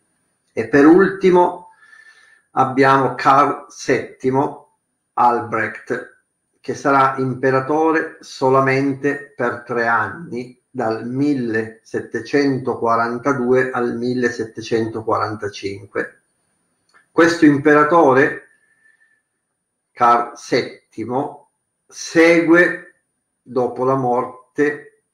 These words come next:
l'imperatore Carl sesto, che proveniva dalla dinastia degli Asburgo. Perciò abbiamo, stiamo vedendo che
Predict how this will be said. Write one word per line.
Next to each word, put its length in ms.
l'imperatore 1080
Carl 580
sesto, 1040
che 160
proveniva 920
dalla 260
dinastia 540
degli 240
Asburgo. 920
Perciò 840
abbiamo, 720
stiamo 460
vedendo 500
che 640